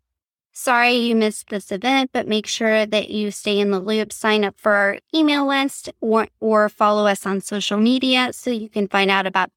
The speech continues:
other upcoming events." And another tip, if you have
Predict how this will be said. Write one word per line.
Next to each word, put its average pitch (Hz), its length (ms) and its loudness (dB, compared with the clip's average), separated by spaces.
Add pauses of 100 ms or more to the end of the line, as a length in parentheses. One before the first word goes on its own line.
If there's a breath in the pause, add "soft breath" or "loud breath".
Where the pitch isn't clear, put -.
other 262 300 0
upcoming 190 460 -2
events." - 540 -12 (480)
And 233 120 2
another 226 440 4
tip, - 420 -8 (640)
if 320 480 2
you 240 400 2
have 208 840 0